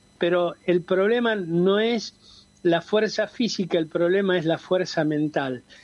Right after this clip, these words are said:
Y a-, ahí es donde no nos damos cuenta que tenemos que superar nuestros propios límites y empezar a visualizar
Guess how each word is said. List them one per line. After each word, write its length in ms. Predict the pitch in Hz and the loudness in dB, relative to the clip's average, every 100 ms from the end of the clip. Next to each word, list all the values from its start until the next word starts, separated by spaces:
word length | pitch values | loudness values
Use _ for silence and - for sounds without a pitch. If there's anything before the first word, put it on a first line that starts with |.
| - - | -10 2
Y 200 | 175 185 | 4 4
a-, 200 | 202 - | 2 0
ahí 300 | 165 214 233 | 0 2 2
es 120 | 214 | 2
donde 380 | 202 190 175 170 | 0 2 2 2
no 140 | 190 | 2
nos 180 | 202 180 | 0 0
damos 320 | 208 202 185 | -2 -2 -4
cuenta 560 | - 254 220 196 202 202 - - - _ | -2 -2 0 0 0 -2 -10 -20 -20 _
que 120 | 175 | -2
tenemos 440 | 160 175 208 202 - | 0 2 2 0 -2
que 120 | 185 | -4
superar 540 | - 160 175 185 202 | -2 -2 0 0 0
nuestros 420 | 196 180 - 160 | 0 -2 -2 -4
propios 460 | - 185 170 180 156 | -2 -4 -2 -2 0
límites 600 | 165 147 135 123 131 123 _ - - - _ | 2 2 2 0 -2 -6 _ -20 -20 -20 _
y 180 | - 190 | 0 2
empezar 420 | 185 180 190 247 | 2 0 0 0
a 80 | 233 | 0
visualizar 800 | 220 - 208 208 202 233 214 214 | 0 -2 0 0 0 -2 -2 -6